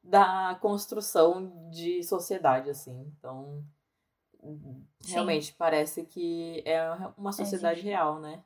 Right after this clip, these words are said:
Speaker 2: vamos
Speaker 1: Então
Speaker 2: lá, Pinóquio, que é a, a décima quarta ending. É, tá, eu achei fofinho Naruto dançando e cantando, com os... tem todos os bichinhos de invocação e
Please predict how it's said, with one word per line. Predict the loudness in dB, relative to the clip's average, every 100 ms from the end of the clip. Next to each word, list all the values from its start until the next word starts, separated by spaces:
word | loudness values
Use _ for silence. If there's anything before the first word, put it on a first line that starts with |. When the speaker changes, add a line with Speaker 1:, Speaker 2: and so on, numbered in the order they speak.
| -12
Speaker 2:
vamos | -8 -6
Speaker 1:
Então | -4
Speaker 2:
lá, | -6 -6
Pinóquio, | -2 2 4 2 0 -6 -8 -8 -8
que | -4
é | 0 2 2 0 -6 -8
a, | -6 -4 -2
a |
décima | -2 -2 -2 -6
quarta | 0 0 0 -4 -6
ending. | -4 -2 0 -2 -6 -12 0
É, | 2 2 0 -4
tá, | 0 4 6
eu | 6
achei | 4 -4
fofinho | -8 -4 -4 -2 2
Naruto | 4 4 0 -2
dançando | -4 -2 -4 -4
e | -6
cantando, | -6 -2 0 2 2 2 -2
com | -6 -6 -4 -6 -8
os... | -10 -14 -14 _ -4
tem | -2 2
todos | 0 0
os | -6
bichinhos | -6 -4 -4 -4
de |
invocação | -6 -6 -4 -2 0 2 2 2
e | -2